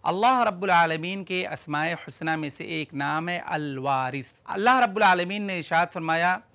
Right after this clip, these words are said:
"इन्ना नहनु नरिसुल अर्ज़ व इलैना युरजऊन", कि अल्लाह रब्बुल आलमीन आसमान और ज़मीन को पैदा करने वाला है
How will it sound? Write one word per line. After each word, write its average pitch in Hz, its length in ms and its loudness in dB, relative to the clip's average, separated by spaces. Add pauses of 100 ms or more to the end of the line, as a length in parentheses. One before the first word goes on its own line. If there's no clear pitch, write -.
(300)
"इन्ना 202 520 -2 (200)
नहनु 190 580 -2
नरिसुल 185 580 -2
अर्ज़ 208 280 4
व 170 200 2
इलैना 170 380 -2
युरजऊन", 135 600 -4 (220)
कि 175 60 -4
अल्लाह 185 320 4
रब्बुल 175 300 0
आलमीन 170 640 2 (120)
आसमान 160 640 2
और 156 220 -4
ज़मीन 151 320 -4
को 185 160 -6
पैदा 180 280 4
करने 202 320 -2
वाला 143 320 2
है 165 260 -2